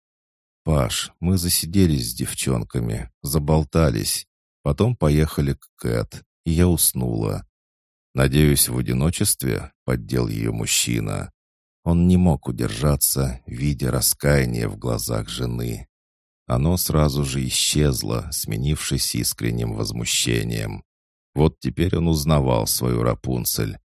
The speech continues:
а то стоит тут сама не своя, непорядок.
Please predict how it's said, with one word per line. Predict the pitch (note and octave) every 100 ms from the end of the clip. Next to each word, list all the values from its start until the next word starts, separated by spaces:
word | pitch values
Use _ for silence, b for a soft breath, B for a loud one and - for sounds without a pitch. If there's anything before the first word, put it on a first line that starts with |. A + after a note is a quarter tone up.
| -
а | B1+
то | E2
стоит | - - D#2+ C#2 G#1+ -
тут | G#1 -
сама | - C2 C2+ A#1+
не | G1+
своя, | - B1 A1+ A1+ G#1 G#1 - _ -
непорядок. | C2 B1 C#2+ D2 G1+ - - -